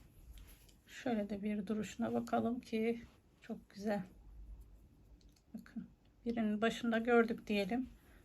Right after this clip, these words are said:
Hemen örneğini çıkarmak isteyeceğiniz bir model. Kaçırmayın arkadaşlar. Çok şık, çok zarif bakın.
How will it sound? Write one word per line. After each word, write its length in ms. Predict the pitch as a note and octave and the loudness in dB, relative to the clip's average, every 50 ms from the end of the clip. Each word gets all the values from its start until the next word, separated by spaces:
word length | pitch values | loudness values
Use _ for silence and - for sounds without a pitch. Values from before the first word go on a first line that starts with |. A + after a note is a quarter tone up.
| - _ _ _ _ - | -20 _ _ _ _ -2
Hemen 280 | D4 B3+ A3 A3 G#3+ - | 0 2 2 2 2 2
örneğini 460 | B3+ B3+ A#3 G#3+ G#3 G3+ G3+ G#3 G3 | 2 4 4 4 4 2 0 -2 -4
çıkarmak 540 | - - - B3+ A3+ G3+ G3 G3 F#3 - - | -4 0 2 4 4 4 2 -2 -4 -4 -4
isteyeceğiniz 680 | A#3+ - - - A#3 G#3 G#3+ G3+ G3+ G3+ A3 B3 B3+ - | -6 -4 0 0 0 2 2 2 2 2 2 0 0 2
bir 120 | B3+ C4 | 4 6
model. 400 | C4 B3+ A#3 G#3+ G#3 G3 F#3+ F#3+ | 6 6 6 6 4 4 2 2
Kaçırmayın 600 | - - C4+ C4 - - A3+ G#3+ G3 G3 F#3+ F#3+ | 2 0 0 2 2 0 2 2 2 0 2 2
arkadaşlar. 840 | F#3+ F#3 F#3 F#3 - F#3 G3 F#3 - - - - - - - - - - - - _ - - - - - - - - - - - - - | 2 2 2 0 -2 -4 -4 -4 -6 -8 -10 -10 -10 -10 -10 -12 -14 -18 -20 -20 _ -20 -20 -20 -20 -20 -20 -20 -20 -20 -20 -20 -16 -8
Çok 240 | - C4+ A#3 A#3 - | -4 -4 -4 -4 -4
şık, 240 | - - A#3+ A#3 - | -6 -6 -6 -6 -4
çok 220 | - A3 A3 - | -6 -6 -6 -4
zarif 380 | - G3+ F#3+ F#3+ F#3 - - - | -2 -2 -2 -2 -2 -8 -8 -8
bakın. 300 | - - - - - | -8 -8 -10 -16 -18